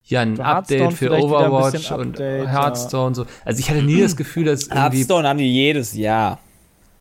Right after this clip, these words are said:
Speaker 2: Ja, aber selbst, also es ist
Speaker 3: Irgendein
Speaker 2: immer
Speaker 3: Add-on.
Speaker 2: gab's da so ein bisschen <clears throat> und jetzt gibt's halt gar nix.
Speaker 3: Doch, Diablo Immortals.
Speaker 1: Ja.
Speaker 3: Hallo, ist mega.
Speaker 2: Ja, okay.
Speaker 3: Mobile, geil.
Speaker 2: Warcraft,
Speaker 1: W O W Classic.
Speaker 2: Warcraft H D Remake, gibt es auch.
Speaker 1: Ja,
Speaker 2: Ja,
Speaker 1: siehste,
Speaker 2: okay.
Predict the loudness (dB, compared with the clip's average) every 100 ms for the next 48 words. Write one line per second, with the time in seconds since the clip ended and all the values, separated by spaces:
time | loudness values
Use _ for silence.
0 | _ -8 -2 -2 -2 -6 -2 -2 -2 -4
1 | -2 0 0 0 0 0 0 -4 -6 -4
2 | -4 -4 -4 -4 -2 0 0 -2 -8 -12
3 | -8 -2 0 0 0 -6 -6 -4 -6 -6
4 | -2 -4 -6 _ -14 -8 -4 -2 -2 -6
5 | -20 -20 _ _ _ _ _ _ 2 2
6 | 0 2 4 4 2 2 0 2 2 2
7 | 2 -2 -4 2 4 4 2 -2 0 4
8 | 6 6 6 4 4 4 4 4 4 4
9 | 2 0 -2 0 2 0 0 0 0 4
10 | 4 4 2 0 2 2 2 2 2 -2
11 | -4 -2 0 0 0 0 -2 -2 0 -2
12 | -2 -8 -6 -6 -2 -2 0 2 2 2
13 | -2 -2 0 0 -4